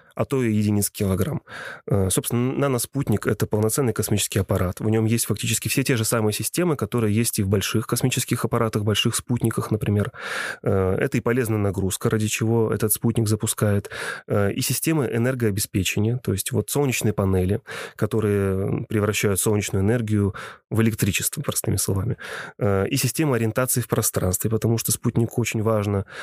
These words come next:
э, после запуска сориентироваться, правильной стороной развернуться к поверхности Земли. Э, ну, например, если у него есть антенна, ему нужно вот эту антенну направить,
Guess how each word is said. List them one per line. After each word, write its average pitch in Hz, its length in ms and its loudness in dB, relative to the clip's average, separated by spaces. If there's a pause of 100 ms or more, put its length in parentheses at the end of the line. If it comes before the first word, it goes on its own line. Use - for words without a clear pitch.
(180)
э, 98 340 2
после 107 240 0
запуска 117 460 0
сориентироваться, 117 720 0
правильной 107 480 2
стороной 104 420 2
развернуться 95 540 0
к - 80 -8
поверхности 98 480 2
Земли. 90 420 2 (520)
Э, - 80 0
ну, 92 640 2
например, 101 340 2
если 95 180 -2
у 98 40 2
него 101 180 2
есть 98 160 -2
антенна, 147 320 0
ему 104 220 2
нужно 98 260 2
вот 95 160 0
эту 98 140 0
антенну 127 300 0
направить, 113 560 0